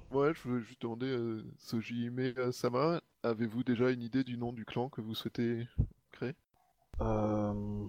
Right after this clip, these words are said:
Speaker 2: je vais y réfléchir, hélas, je, je, c'est une nouvelle assez, euh,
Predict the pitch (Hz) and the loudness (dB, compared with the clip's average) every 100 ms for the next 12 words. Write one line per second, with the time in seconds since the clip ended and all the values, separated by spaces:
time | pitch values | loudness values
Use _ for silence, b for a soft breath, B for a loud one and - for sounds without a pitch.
0 | - - - _ 131 127 131 135 127 120 | -8 -18 -20 _ 8 10 8 6 4 6
1 | 104 104 110 - 101 104 104 101 101 98 | 8 8 6 4 -2 0 2 2 0 0
2 | 101 98 98 95 - 92 - 101 98 98 | -2 -2 -2 -2 -6 -6 -6 -4 -2 2
3 | 107 104 98 - 101 95 95 | 4 4 2 0 0 2 2